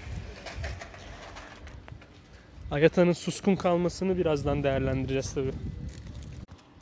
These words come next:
Neden bir süredir sessiz kaldın Ayata? Bu konularda bir şey söylemek bile istemedin değil mi?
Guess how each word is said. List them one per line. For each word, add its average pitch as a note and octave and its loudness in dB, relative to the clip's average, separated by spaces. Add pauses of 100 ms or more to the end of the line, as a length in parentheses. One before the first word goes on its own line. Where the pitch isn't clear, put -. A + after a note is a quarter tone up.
(720)
Neden F#3 4
bir G3+ 2
süredir D3 0
sessiz - -4
kaldın C3+ -4
Ayata? C3 -6 (360)
Bu D3 -8
konularda D3 -4 (840)
bir D3+ -8
şey D3+ -6
söylemek D3+ 0
bile D3+ -2
istemedin C#3+ -4
değil D3+ -4
mi? C3 -6